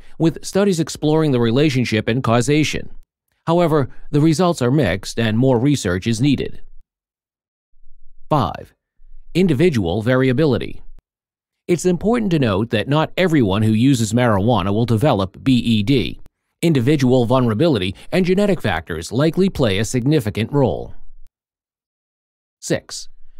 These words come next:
potential risks. For those with B E D or predisposition to it, marijuana use may carry risks, including increased overeating. Marijuana's influence on appetite can potentially exacerbate B E D symptoms.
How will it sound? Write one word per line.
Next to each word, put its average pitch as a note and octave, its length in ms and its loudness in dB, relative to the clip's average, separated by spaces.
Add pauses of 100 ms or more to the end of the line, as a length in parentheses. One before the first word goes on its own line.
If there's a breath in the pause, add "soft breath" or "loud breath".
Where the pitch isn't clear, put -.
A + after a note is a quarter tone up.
(180)
potential B2 500 0
risks. - 480 -4 (920)
For C3 120 2
those C3 340 4
with C#3+ 280 0
B D3 160 2
E B2+ 260 2
D G2+ 340 0
or C3+ 320 2
predisposition A#2 920 0
to D3+ 240 2
it, - 120 -4 (240 loud breath)
marijuana D3 600 2
use F2+ 300 -2
may D3+ 220 2
carry C3 360 2
risks, - 560 -2
including A2+ 600 2 (720)
increased E3 520 0
overeating. C3 600 0 (800)
Marijuana's G2+ 560 0
influence G#2+ 480 -2
on E2+ 140 -2
appetite A2+ 520 -2
can D3+ 200 0
potentially A#2 580 0
exacerbate F#2+ 720 -2 (260 soft breath)
B B2 180 2
E A2+ 220 0
D G#2 220 -2
symptoms. C3 560 -2